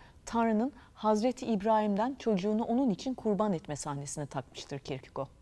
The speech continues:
Bir katilin nasıl dini bütün bir baba olarak kabul edilebileceğini gündeme getirir. Nasıl bir ilah dünyadaki en değerli varlığınızı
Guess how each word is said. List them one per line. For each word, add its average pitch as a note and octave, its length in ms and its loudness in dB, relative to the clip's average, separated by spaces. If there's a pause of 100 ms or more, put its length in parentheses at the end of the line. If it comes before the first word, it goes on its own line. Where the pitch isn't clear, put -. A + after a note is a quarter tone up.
(160)
Bir D#4+ 160 6
katilin F#3 680 2
nasıl A#3+ 440 2
dini G3+ 280 4
bütün A#3+ 280 -2
bir G3 120 2
baba F#3+ 200 4
olarak F3+ 380 2
kabul G#3+ 300 0
edilebileceğini D#3 840 -2
gündeme C#3 360 -4
getirir. - 560 -12 (100)
Nasıl A3+ 540 6
bir G3 260 2
ilah F3 300 4 (140)
dünyadaki F#3 600 2
en B3 240 4
değerli D#3 380 2
varlığınızı D3 680 -2